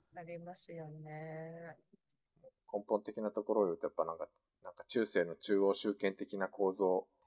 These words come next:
Speaker 2: にルーツをたどる人もいるけれど。
Speaker 1: <laughs> なるほど。
Speaker 2: あ、それはやっぱ大きくて、あの、王朝がその全国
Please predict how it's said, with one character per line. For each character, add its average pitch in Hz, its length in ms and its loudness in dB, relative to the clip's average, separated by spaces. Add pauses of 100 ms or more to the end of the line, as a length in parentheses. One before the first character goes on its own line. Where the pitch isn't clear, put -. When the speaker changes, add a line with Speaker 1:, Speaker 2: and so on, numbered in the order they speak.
(140)
Speaker 2:
に 110 420 4 (260)
ル 117 140 6
ー 107 40 -4
ツ 104 80 2
を 87 60 4
た 95 140 2
ど 101 80 8
る 101 80 4
人 - 160 2
も 87 100 0
い 87 60 0
る 95 80 -2
け 98 120 2
れ 85 100 0
ど。 73 220 -2 (1500)
Speaker 1:
<laughs> 175 840 -6 (480)
な 156 180 -6
る 147 140 -10
ほ 135 200 -12
ど。 - 60 -18 (200)
Speaker 2:
あ、 117 140 12
そ - 160 2
れ 170 80 2
は 160 360 10
や 156 60 8
っ - 80 -4
ぱ 147 220 10
大 143 180 4
き 151 160 -6
く - 80 -18
て、 85 220 4
あ 87 80 6
の、 85 300 -6 (200)
王 147 140 6
朝 160 220 6
が 156 100 6
そ 156 120 0
の 143 80 4
全 143 220 4
国 117 120 4